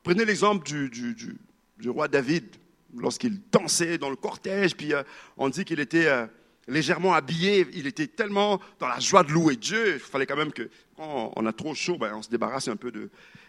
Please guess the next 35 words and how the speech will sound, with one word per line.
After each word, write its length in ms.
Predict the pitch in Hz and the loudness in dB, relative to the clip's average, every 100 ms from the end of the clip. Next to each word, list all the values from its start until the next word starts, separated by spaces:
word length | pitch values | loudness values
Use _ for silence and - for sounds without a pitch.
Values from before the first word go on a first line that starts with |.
| _ - | _ -8
on 120 | 131 | -2
veut, 240 | 143 143 | -2 -2
on 60 | 139 | -2
veut 120 | 139 | 0
juste 240 | 143 185 170 | 0 4 6
le 60 | |
louer 300 | 160 202 214 | 8 6 6
librement, 560 | 175 196 - 190 220 233 | 8 10 12 10 8 4
puis 240 | 180 143 - - _ _ | 0 -8 -12 -20 _ _
il 80 | - | -4
a 40 | 160 | -2
été 160 | 196 | 0
ridiculisé 600 | 185 180 180 170 147 214 | -2 -4 -6 -6 -4 -4
même 280 | 170 185 156 | -2 -6 -6
dans 140 | 135 139 | -8 -6
son 160 | 180 | -6
propre 220 | - 151 | -4 -4
foyer. 420 | - 175 185 170 - _ _ _ _ _ _ _ _ _ _ _ - | -4 -10 -10 -14 -18 _ _ _ _ _ _ _ _ _ _ _ -2
Mais 160 | 156 165 | 0 0
il 80 | |
avait 200 | 170 185 | 0 -2
compris 400 | 180 220 - 240 | -2 -4 -2 -2
à 60 | 175 | -2
quel 180 | - 170 | -2 -4
point 160 | 190 | -4
Dieu 200 | 185 185 | -2 0
est 60 | 160 | 0
bon 220 | 127 185 | 0 -4
pour 180 | - 143 | -6 -12
lui. 300 | 143 175 139 _ _ _ _ _ _ _ _ _ _ _ 131 | -12 -12 -14 _ _ _ _ _ _ _ _ _ _ _ -2
Voilà 200 | 160 180 | 0 0
pourquoi 300 | - - 165 | -4 -4 -4
il 80 | |
le 120 | 139 127 | -2 -4
louait. 440 | 131 135 151 | -2 -2 -4